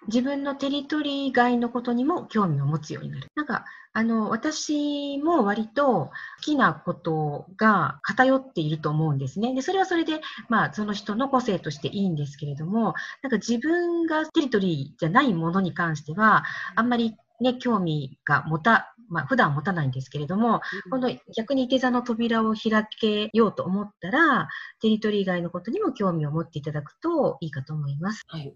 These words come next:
Speaker 2: ラッキーなことが起こるといい。
Speaker 1: はい。そうなんです。はい。で、あと、生きたい人生を生きるとは、みたいに、人生について深く考える、まあ、哲学っていうところともいて座はつながっています。で、まあ、扉が開くとどうなるかっていうお話の次に、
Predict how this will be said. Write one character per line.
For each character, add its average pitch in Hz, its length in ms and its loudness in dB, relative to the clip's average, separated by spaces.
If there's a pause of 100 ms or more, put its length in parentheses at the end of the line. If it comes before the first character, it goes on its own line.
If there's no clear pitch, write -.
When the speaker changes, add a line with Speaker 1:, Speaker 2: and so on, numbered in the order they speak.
(120)
Speaker 2:
ラ 220 100 2
ッ 160 80 -4
キ 208 120 8
ー 180 40 8
な 180 80 4
こ 180 100 2
と 175 80 4
が 160 100 4
起 - 60 -2
こ 202 100 4
る 180 100 2
と 165 100 4
い 151 60 0
い。 - 20 -4
Speaker 1:
は - 60 -10
い。 - 20 -20 (680)
そ 190 180 0
う 151 40 2
な 139 100 -2
ん 135 60 -2
で 143 100 -2
す。 - 320 -18 (180)
は - 140 -10
い。 151 120 -10 (280)
で、 - 140 -4 (200)
あ 330 80 0
と、 240 180 4
生 214 60 -4
き - 100 -14
た 339 180 0
い 247 80 0
人 214 260 2
生 175 200 -6
を 143 100 -2
生 143 80 -10
き - 160 -4
る 160 120 -2
と 139 140 -8
は、 220 260 2
み 196 160 -2
た 156 160 0
い 139 140 -4
に、 254 340 0 (140)
人 320 240 4
生 240 200 2
に 202 80 -2
つ 269 140 -6
い 262 100 0
て 202 100 -4
深 330 220 -2
く 208 120 -6
考 240 380 -2
え 196 180 0
る、 226 440 2 (260)
ま 185 80 -4
あ、 - 40 -4
哲 170 260 -8
学 139 260 -4
っ - 160 -20
て 196 60 -4
い 196 80 -2
う 196 40 -4
と 214 100 -4
こ 208 100 -4
ろ 190 80 -4
と 254 100 -8
も 381 160 0
い 240 60 -2
て 165 100 -2
座 147 140 -4
は 254 200 2
つ 214 160 -8
な 135 120 0
が 123 80 -6
っ - 20 -8
て - 220 -16
い 117 100 -14
ま - 80 -14
す。 - 200 -16 (360)
で、 269 180 -4
ま 233 80 2
あ、 226 40 0
扉 208 360 0
が 180 140 -2
開 190 360 -2
く - 120 -14
と 311 180 -2
ど 240 140 6
う 214 60 4
な 170 120 -2
る 151 80 -4
か 170 140 -2
っ 165 180 -8
て - 80 -8
い 160 160 -4
う 160 80 -4
お 165 40 -4
話 165 360 -6
の 165 80 -4
次 202 380 -4
に、 220 580 0